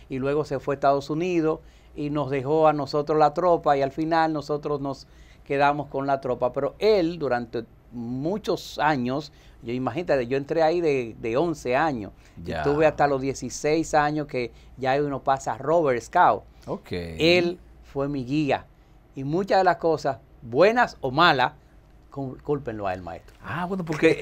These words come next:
Speaker 2: él tuvo que ver de manera directa con lo que,
Speaker 1: <laughs>
Speaker 2: con lo, con la, la formación suya,
Speaker 1: Así es.
Speaker 2: profesor.
Speaker 1: Doctor Federico, bienvenido.
Speaker 2: Ah, pero qué bien, doctor Federico. Bueno, por lo, por, por, por cierto y por suerte, doctor,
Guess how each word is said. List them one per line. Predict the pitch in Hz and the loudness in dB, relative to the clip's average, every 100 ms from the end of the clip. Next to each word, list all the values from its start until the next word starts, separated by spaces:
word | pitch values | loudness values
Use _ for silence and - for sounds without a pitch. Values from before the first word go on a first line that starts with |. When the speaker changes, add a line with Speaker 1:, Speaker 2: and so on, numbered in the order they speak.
| 143 | 4
Speaker 2:
él | 165 | 4
tuvo | - 196 196 | 4 4 6
que | 185 | 4
ver | 180 180 | 6 6
de | 175 | 6
manera | 175 | 4
directa | 175 170 165 190 - 139 160 | 4 4 4 2 4 8 8
con | 147 135 | 8 6
lo | 127 | 4
que, | - 135 131 120 | 6 8 8 8
Speaker 1:
<laughs> | 110 | 6
Speaker 2:
con | 135 135 | 2 2
lo, | 135 | 2
con | 135 | 4
la, | 135 | 6
la | 135 131 | 6 6
formación | 131 127 120 143 151 | 6 4 4 2 -2
suya, | - 143 160 | -2 2 4
Speaker 1:
Así | - | 4
es. | 104 175 151 | 4 2 4
Speaker 2:
profesor. | 110 123 104 80 67 143 | 4 4 4 0 -8 0
Speaker 1:
Doctor | 180 156 220 240 | 0 2 2 6
Federico, | 226 220 220 165 175 | 6 6 4 2 0
bienvenido. | 180 180 107 120 | 0 4 6 8
Speaker 2:
Ah, | 170 139 | 8 6
pero | 131 | 2
qué | 123 131 | 2 2
bien, | 131 135 135 139 | 4 6 4 4
doctor | 131 135 | 0 0
Federico. | 127 131 131 151 143 | 4 4 4 4 2
Bueno, | 139 160 | 2 2
por | 117 113 | 0 0
lo, | 113 | 0
por, | - 107 98 | -4 -8 0
por, | 120 113 98 | 2 2 0
por | - 123 123 | 4 6 6
cierto | - 135 131 143 160 - 175 170 160 | 4 6 10 10 8 6 10 12 10
y | 156 147 | 8 8
por | 190 151 | 12 12
suerte, | - 180 185 156 143 | 10 10 10 10 0
doctor, | 135 117 131 120 107 | -2 0 2 4 2